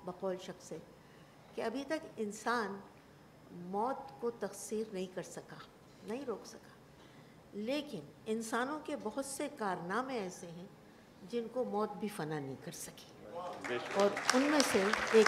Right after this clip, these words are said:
नाम मोहम्मद अली जौहर साहब का। जावेद सिद्दीकी ने बहुत कुछ देखा अपने ज़माने में, और उस, जितना उन्होंने देखा, उस सरमाए को उन्होंने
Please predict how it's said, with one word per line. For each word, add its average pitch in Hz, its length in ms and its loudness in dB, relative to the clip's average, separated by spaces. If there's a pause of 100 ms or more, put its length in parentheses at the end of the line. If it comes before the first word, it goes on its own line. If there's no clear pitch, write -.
(120)
नाम 208 160 8
मोहम्मद 190 360 4
अली 185 280 4
जौहर 220 200 6
साहब - 380 0
का। 139 60 2 (2000)
जावेद 254 360 4
सिद्दीकी 277 520 -6
ने 311 100 -4
बहुत 214 680 -2
कुछ 294 220 -2
देखा 185 480 0
अपने 156 320 0
ज़माने 143 340 -10
में, - 340 -18 (800)
और 262 100 6 (180)
उस, - 320 -4 (260)
जितना 226 340 0
उन्होंने 262 480 2
देखा, 196 640 -2 (500)
उस - 180 -8
सरमाए 220 440 -2
को 302 200 -8
उन्होंने 233 340 -4